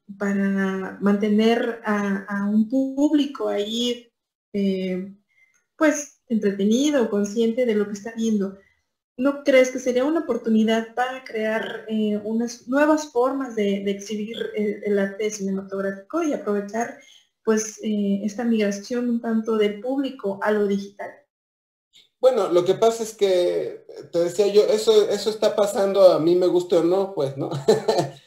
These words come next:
Speaker 2: Y, y tampoco creo que sean excluyentes, o sea, tampoco creo que sea cine no, plataforma sí, o sea, creo que la, son, eh, modos complementarios de acceder al arte, eh, valiosos.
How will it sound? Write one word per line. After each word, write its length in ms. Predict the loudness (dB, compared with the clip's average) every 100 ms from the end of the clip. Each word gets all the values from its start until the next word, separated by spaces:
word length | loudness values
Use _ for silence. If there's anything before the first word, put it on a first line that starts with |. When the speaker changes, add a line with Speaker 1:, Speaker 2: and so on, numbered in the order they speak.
| _
Speaker 2:
Y, 320 | -4 -4 -4
y 80 | 2
tampoco 400 | 4 6 6 6 6
creo 120 | 4
que 80 | 2
sean 220 | 0 0
excluyentes, 720 | -2 -4 -6 -2 -2 -2 -6 -4
o 40 |
sea, 160 | 0 4
tampoco 380 | 4 4 2
creo 160 | 2 -2
que 140 | -2
sea 440 | -2 0 0 -2 -12 _ -6
cine 300 | 4 6 6
no, 420 | 4 4 4 2
plataforma 640 | 2 2 0 -4 -6 -4 -6
sí, 380 | -8 -10 -10 -8
o 80 | -4
sea, 480 | 0 0 -2 -12 -20 -4
creo 240 | 2 4 4
que 160 | 2
la, 240 | 2 0 -2
son, 440 | -2 0 0 -2 -2
eh, 520 | -2 -2 -2 -4 -6 -10 -12
modos 600 | -8 -4 0 2 2 0
complementarios 800 | -4 -4 -4 -4 -6 -2 -2 -2
de 80 | -8
acceder 420 | -8 -8 -8 -6
al 180 | -6 -6
arte, 540 | -8 -10 -10 -10 -12 _ _ _ _
eh, 380 | -8 -6 -6 -8 -6
valiosos. 840 | -2 4 4 4 0 -2 -6